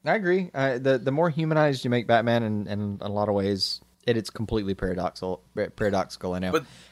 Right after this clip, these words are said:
Speaker 1: 'Cause the more human you make him, the less interesting he is as a character in some ways.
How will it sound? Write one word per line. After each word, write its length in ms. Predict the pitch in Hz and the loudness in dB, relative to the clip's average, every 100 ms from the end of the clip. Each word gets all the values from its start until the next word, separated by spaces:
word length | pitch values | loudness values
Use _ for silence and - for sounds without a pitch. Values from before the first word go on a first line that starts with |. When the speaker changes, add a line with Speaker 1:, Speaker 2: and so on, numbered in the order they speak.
| - | 0
Speaker 1:
'Cause 180 | 139 | 0
the 160 | 151 139 | 2 2
more 180 | 139 165 | 4 2
human 320 | 156 156 151 | 2 0 0
you 60 | 127 | 2
make 220 | 120 120 | 2 2
him, 140 | 143 | -2
the 80 | 123 | 0
less 280 | 110 117 117 | 4 4 2
interesting 480 | 110 110 117 120 107 | -4 -6 -8 -4 -2
he 140 | 101 | 2
is 180 | 110 107 | 2 2
as 200 | 104 104 | -2 -4
a 40 | |
character 380 | 104 113 113 139 | -2 0 0 0
in 100 | 135 | -2
some 140 | 135 143 | 0 0
ways. 240 | 151 151 | -2 -4